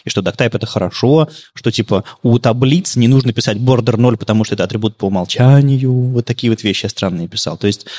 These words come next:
э, писал на слайдах, да. И, м, это был, это был, была прикольная конференция. Главное, что все слайды выложены на, на сайте Web Standards Days. То есть, если вы, э, дорогие слушатели, э, хотите по-, путешествовать во времени,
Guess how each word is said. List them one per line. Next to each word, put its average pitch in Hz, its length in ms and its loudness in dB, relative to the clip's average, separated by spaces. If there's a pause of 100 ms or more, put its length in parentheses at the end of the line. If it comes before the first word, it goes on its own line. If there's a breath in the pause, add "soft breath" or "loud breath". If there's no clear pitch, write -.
(140 loud breath)
э, 104 120 -4
писал 90 300 -2
на 98 220 -4
слайдах, 85 360 -4
да. 82 220 -6 (100)
И, 101 380 0
м, 85 680 -4
это 107 180 -4
был, 135 340 2 (280)
это 123 80 -4
был, 139 140 0
была 135 240 -2
прикольная 127 340 -2
конференция. 107 880 -2
Главное, 113 340 2
что 107 440 -2 (220)
все - 220 -4
слайды 131 340 0
выложены 123 500 4
на, 113 120 2
на 123 80 -2
сайте 120 260 0
Web 117 80 2
Standards 113 400 -2
Days. 104 260 -2
То - 80 -2
есть, 107 120 0
если 120 180 -2
вы, 107 340 2
э, 95 220 -4
дорогие 104 280 -2
слушатели, 90 600 -4 (260)
э, 90 360 -8
хотите - 260 -4
по-, - 140 -6
путешествовать - 640 -4
во 101 80 0
времени, 120 520 2